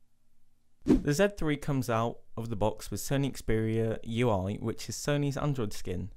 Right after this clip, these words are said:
I'm not an enormous fan of the skin because Sony's icons don't really f-, match the feel of Android, and I had to replace the Xperia keyboard with the Google keyboard because I was finding it difficult to type on the device. But apart from the icons and the keyboard,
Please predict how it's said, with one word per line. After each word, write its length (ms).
I'm 140
not 140
an 180
enormous 460
fan 200
of 120
the 40
skin 300
because 220
Sony's 380
icons 400
don't 240
really 140
f-, 60
match 340
the 80
feel 240
of 80
Android, 520
and 80
I 40
had 160
to 120
replace 320
the 120
Xperia 380
keyboard 480
with 120
the 80
Google 320
keyboard 600
because 280
I 100
was 220
finding 380
it 60
difficult 420
to 100
type 300
on 60
the 100
device. 580
But 140
apart 240
from 120
the 120
icons 420
and 80
the 60
keyboard, 480